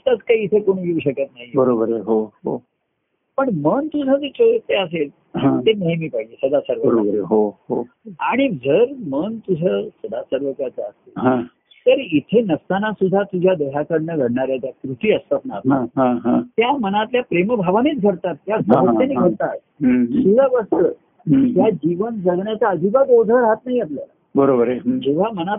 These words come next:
Speaker 1: प्रेमभावाची जागृती असते ना,
Speaker 2: हम्म, हम्म.
Speaker 1: तेव्हा शरीराकडनं घडणारे व्यवहार सुद्धा हलके होतात, हलके
Speaker 2: हो,
Speaker 1: होतात.
Speaker 2: हो, हो.
Speaker 1: आता जड आणि वजन नाही बनत, भार नाही बनत.
Speaker 2: हो.
Speaker 1: कारण मन हलकं झालेलं असतं त्या.
Speaker 2: हो, हो, हो.
Speaker 1: तेव्हा नाहीतर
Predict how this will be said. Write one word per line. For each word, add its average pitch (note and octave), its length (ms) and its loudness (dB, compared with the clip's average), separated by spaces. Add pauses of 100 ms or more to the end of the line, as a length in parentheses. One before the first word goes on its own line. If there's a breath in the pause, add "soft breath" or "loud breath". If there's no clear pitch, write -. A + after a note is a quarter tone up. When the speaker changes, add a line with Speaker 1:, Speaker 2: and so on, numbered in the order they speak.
Speaker 1:
प्रेमभावाची G3 600 0
जागृती D#3 440 -2
असते - 260 -4
ना, G2+ 320 -4
Speaker 2:
हम्म, B2+ 140 2
हम्म. A#2 220 -2
Speaker 1:
तेव्हा G#3 560 -4
शरीराकडनं G3+ 680 -6 (180)
घडणारे D#3+ 360 -6
व्यवहार D#3 300 -6
सुद्धा - 200 -4
हलके C3+ 340 -4
होतात, D3+ 260 -4 (120)
हलके C#3 200 -6
Speaker 2:
हो, C3 200 2
Speaker 1:
होतात. A#2 200 -6
Speaker 2:
हो, A2+ 280 2
हो. A2+ 260 -6
Speaker 1:
आता - 200 -2
जड F#3+ 360 2
आणि A#3+ 200 0
वजन D#3+ 280 -2
नाही G3+ 280 -8
बनत, - 140 -20 (160)
भार C#3+ 100 -8
नाही - 160 -14
बनत. - 500 -8
Speaker 2:
हो. A#2+ 140 4 (1400)
Speaker 1:
कारण C4+ 180 2
मन A#3+ 240 -2
हलकं F#3+ 300 2
झालेलं D3 320 0
असतं - 180 -14
त्या. - 260 -14
Speaker 2:
हो, B2+ 200 4
हो, B2 300 -2
हो. - 400 -10 (640)
Speaker 1:
तेव्हा A3+ 180 0
नाहीतर A#3+ 320 0